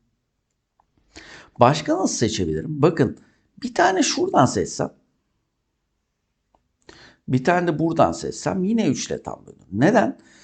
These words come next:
Bunlar zaten üçün katı. Bir de kalanları toplarsanız bir ve ikiyi topladığınızda ne oluyor? Üç oluyor. O da üçün katı. Dolayısıyla hani üç k artı bir ile üç k artı ikinin toplamı üç k artı üç gibi düşünün.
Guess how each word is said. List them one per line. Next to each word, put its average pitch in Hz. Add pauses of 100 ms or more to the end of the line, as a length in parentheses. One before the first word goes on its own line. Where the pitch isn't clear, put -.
(260)
Bunlar 180
zaten 208
üçün 196
katı. 202 (300)
Bir 131
de 185
kalanları 139
toplarsanız 170
bir 127
ve 127
ikiyi 127
topladığınızda 135
ne 180
oluyor? 131 (360)
Üç 208
oluyor. 73 (300)
O 202
da 220
üçün 104
katı. - (120)
Dolayısıyla 151 (200)
hani 123
üç 147
k 165
artı 147
bir 151
ile 139
üç 139
k 147
artı 131
ikinin 127
toplamı 101
üç 120
k 131
artı 117
üç -
gibi -
düşünün. -